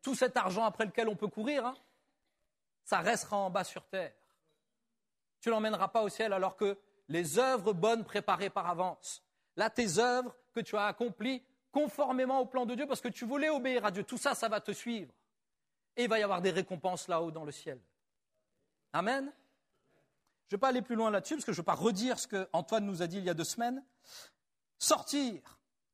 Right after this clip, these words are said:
une autre occurrence, c'est emmener. Ça fait sortir,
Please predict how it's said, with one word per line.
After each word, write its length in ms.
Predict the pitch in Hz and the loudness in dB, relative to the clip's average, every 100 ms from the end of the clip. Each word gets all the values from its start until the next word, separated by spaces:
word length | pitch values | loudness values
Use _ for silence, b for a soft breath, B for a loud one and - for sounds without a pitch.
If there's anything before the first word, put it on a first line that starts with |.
| _ - | _ 0
une 120 | 233 | 2
autre 200 | 294 262 | 4 2
occurrence, 480 | 240 254 247 233 - | 0 2 2 0 -2
c'est 140 | 190 | 0
emmener. 440 | 196 214 208 180 - - - _ _ _ _ _ _ _ _ _ _ _ _ _ _ - | 0 0 -2 -6 -10 -18 -20 _ _ _ _ _ _ _ _ _ _ _ _ _ _ -10
Ça 80 | 180 | -6
fait 140 | 240 | -6
sortir, 600 | - - - 247 269 269 | -4 -8 -6 -4 -4 -4